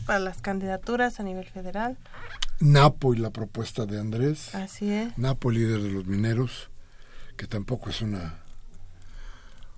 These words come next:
Speaker 2: una garantía de honestidad. Y, desde luego, el cuento de los tres marranitos, que se los vamos a contar rápidamente.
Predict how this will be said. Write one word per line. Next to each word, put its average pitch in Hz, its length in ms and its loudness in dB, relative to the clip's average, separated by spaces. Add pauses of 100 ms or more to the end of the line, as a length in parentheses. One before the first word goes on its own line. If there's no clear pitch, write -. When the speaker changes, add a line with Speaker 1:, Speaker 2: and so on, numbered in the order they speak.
Speaker 2:
una 127 180 4
garantía 104 440 2
de 110 100 2
honestidad. 110 640 2 (1600)
Y, 170 260 4 (320)
desde 127 420 6
luego, 127 500 10 (840)
el 120 220 4
cuento 147 460 10
de 131 120 8
los 110 240 -2
tres 127 320 4
marranitos, 107 880 0 (1080)
que 107 100 -2
se 127 120 0
los 107 120 2
vamos 110 220 2
a - 60 0
contar 104 360 2
rápidamente. 196 800 2